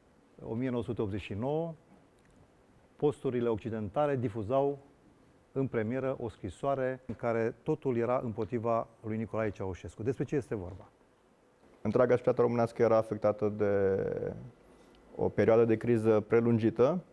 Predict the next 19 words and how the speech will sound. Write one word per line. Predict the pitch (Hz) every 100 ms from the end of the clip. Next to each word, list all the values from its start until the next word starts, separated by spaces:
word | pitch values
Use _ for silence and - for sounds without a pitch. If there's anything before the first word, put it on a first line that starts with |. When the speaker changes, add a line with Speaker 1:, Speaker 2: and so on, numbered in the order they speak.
| _ _ _ _ _ _ - _ _
Speaker 2:
de | -
mai | 101 104
bine | 104 123 117
de | 107 110 107 104 101 101
un | 107 107
cincinal, | 120 113 117 123 110
ca | -
să | -
folosim | 98 104 104 113 107
terminologia | 113 110 110 110 107 110 107 107
epocei. | 104 107 104 101 101 - - - -
Uh, | - 110 104 98 95 - -
lucrurile | 101 117 123 117
mergeau | 113 107 113
din | 110 110 107 104
rău | 107
în | 117
mai | 113 107
rău. | 107 143